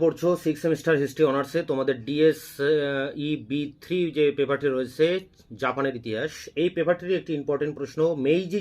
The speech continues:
জাপানের শিল্পায়নের রাষ্ট্রীয় উদ্যোগ। দেখো, how central,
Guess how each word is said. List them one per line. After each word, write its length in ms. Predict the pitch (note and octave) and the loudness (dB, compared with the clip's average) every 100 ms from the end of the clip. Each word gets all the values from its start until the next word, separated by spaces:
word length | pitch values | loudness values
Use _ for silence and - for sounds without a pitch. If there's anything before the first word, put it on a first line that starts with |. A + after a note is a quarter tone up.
| E3 | 2
জাপানের 300 | D3+ D3+ D3 - | 2 0 -2 -4
শিল্পায়নের 480 | C#3 C#3 C3+ D3 B2+ | -6 -2 -2 -2 -4
রাষ্ট্রীয় 400 | A2+ - - A2+ | -6 -10 -12 -12
উদ্যোগ। 280 | F2 G#2 F#2 D2 _ _ - - - - - | -10 -10 -12 -14 _ _ -20 -20 -20 -6 0
দেখো, 200 | D3 D3+ E3 - - - - B2+ | 6 8 6 -2 -20 -16 0 8
how 120 | F3+ G3+ - - | 10 8 6 2
central, 460 | F3 E3+ E3 F#3+ G3 | 6 6 6 6 8